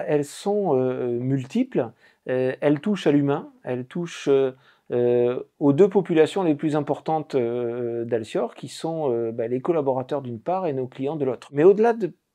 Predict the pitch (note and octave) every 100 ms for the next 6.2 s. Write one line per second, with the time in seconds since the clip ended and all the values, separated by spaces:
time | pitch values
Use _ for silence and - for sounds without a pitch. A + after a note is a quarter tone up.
0 | _ - D#3 E3 G3 D3+ C#3 C3+ C3 B2+
1 | B2 B2 B2 C3 B2+ D3 F#3 G#3+ - _
2 | _ _ _ - - D#3+ D3+ G#3 F#3+ E3+
3 | D3+ C#3+ - F#3 F#3 - C#3 C#3+ D#3+ D#3+
4 | D3+ C#3 D#3 E3+ C#3+ F3+ F3 D#3 F3 G#3+
5 | _ _ _ B2+ B2+ B2+ - - - -
6 | C#3+